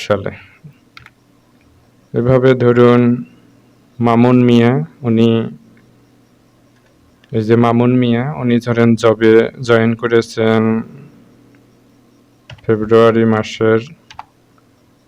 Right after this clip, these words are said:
ধরুন পাঁচ তারিখ দুই হাজার সাত সাল। এভাবে তারপরে হচ্ছে ধরুন এখানে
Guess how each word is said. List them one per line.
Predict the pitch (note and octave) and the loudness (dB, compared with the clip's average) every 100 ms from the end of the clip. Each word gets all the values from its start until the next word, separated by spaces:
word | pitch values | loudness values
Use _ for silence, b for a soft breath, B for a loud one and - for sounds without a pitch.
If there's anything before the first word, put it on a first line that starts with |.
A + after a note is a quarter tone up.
| _ | _
ধরুন | A#2 A2 A2 G#2+ G#2+ G#2 G#2 G#2+ - B B B _ | -14 -6 -2 0 0 0 -2 -6 -16 B B B _
পাঁচ | - A2 - - | -2 -2 -4 0
তারিখ | A2 G#2+ B2 - - _ _ _ | 2 2 -2 -6 -20 _ _ _
দুই | A#2 A2 A2 A2 | -6 -4 -2 -4
হাজার | G#2+ A#2 D3 - _ _ _ _ _ _ | -4 -4 -4 -6 _ _ _ _ _ _
সাত | - D3+ B2 - | -6 -4 -4 -8
সাল। | - G2+ G2+ - _ _ _ _ _ _ _ _ _ _ - A2+ | -8 -8 -8 -20 _ _ _ _ _ _ _ _ _ _ -10 -4
এভাবে | A2 A#2 A2+ A#2 A#2 | -2 0 0 0 0
তারপরে | A#2 A2+ A2+ A#2 A2+ A2+ | 0 -2 0 0 2 0
হচ্ছে | A2+ A#2 A#2 A2 | -4 -4 -4 -2
ধরুন | A2+ A2 A2 A2 A2 - _ _ _ _ _ _ _ _ _ _ _ _ E3+ | -2 0 0 0 -2 -8 _ _ _ _ _ _ _ _ _ _ _ _ -8
এখানে | B2 A#2 A2+ | -6 -2 0